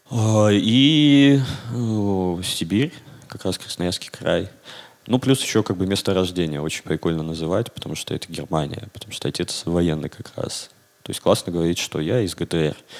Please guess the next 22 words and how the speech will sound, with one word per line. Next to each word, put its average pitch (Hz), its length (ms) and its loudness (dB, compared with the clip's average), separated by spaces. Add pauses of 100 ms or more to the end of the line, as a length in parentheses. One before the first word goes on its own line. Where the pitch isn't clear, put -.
(140)
Причём 95 300 0
не 98 80 0
просто 107 320 0
Германия, 92 420 0
а 85 40 0
именно 85 240 -2
Г 90 100 -4
Д 92 260 0
Р, - 80 -6
потому - 360 -10
что, 73 800 -4
э, - 40 -10
страна, 90 380 -2
которая 85 300 -6
уже 82 220 -4
не 85 180 -4
существует. - 720 -8
В 78 80 -4
отличие 82 380 -6
от 78 80 -8
Советского 80 400 -2
Союза, 113 560 4